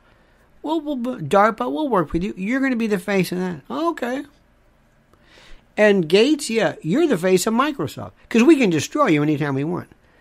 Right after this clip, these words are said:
We'll make you a billionaire. Doesn't matter. You can do what we want, though. You understand what you're gonna do. Of course. Of course. Obama, you're, got it.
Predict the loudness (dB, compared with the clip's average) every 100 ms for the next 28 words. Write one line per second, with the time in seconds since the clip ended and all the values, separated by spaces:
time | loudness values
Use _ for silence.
0 | _ _ 2 4 6 6 4 2 2 0
1 | -2 -2 -4 -6 0 6 6 6 2 2
2 | 0 0 -6 -16 -20 _ _ _ _ _
3 | _ _ _ _ _ _ _ _ _ 0
4 | 2 2 2 0 0 -2 -4 -4 -2 -2
5 | -2 -4 -2 -4 -4 -10 -20 -20 _ _
6 | _ -14 -14 -20 _ _ _ _ _ _
7 | _ -4 4 6 4 2 -6 -4 0 0
8 | -2 -8 -4 0 2 2 -4